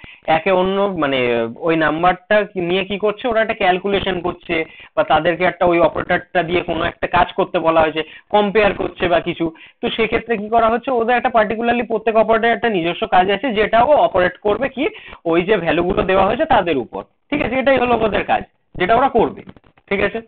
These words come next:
এটা একটা গেল। তারপর unary আর binary, আহ, example, ঠিক আছে? এটা এখানেই দিয়ে দেওয়া হয়েছে, তো দেখে নেবে আর কি, ঠিক আছে? একদম, আহ, easy জিনিস, আহ, binary operator আর হচ্ছে unary operator, ঠিক আছে?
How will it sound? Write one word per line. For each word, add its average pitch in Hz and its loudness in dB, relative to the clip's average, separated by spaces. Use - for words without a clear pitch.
এটা 160 2
একটা 175 0
গেল। 165 0
তারপর 156 4
unary 180 2
আর 175 4
binary, 170 2
আহ, 160 6
example, 156 -2
ঠিক 233 -4
আছে? 202 0
এটা 247 0
এখানেই 226 2
দিয়ে 190 2
দেওয়া 190 4
হয়েছে, 185 -2
তো 190 -2
দেখে 170 -2
নেবে 208 0
আর 175 0
কি, 247 -8
ঠিক 202 -2
আছে? 220 -2
একদম, 151 -2
আহ, 131 -4
easy 151 -4
জিনিস, 156 -6
আহ, 127 4
binary 151 2
operator 156 2
আর 131 4
হচ্ছে 135 -4
unary 139 -2
operator, 135 -2
ঠিক - -10
আছে? 98 -10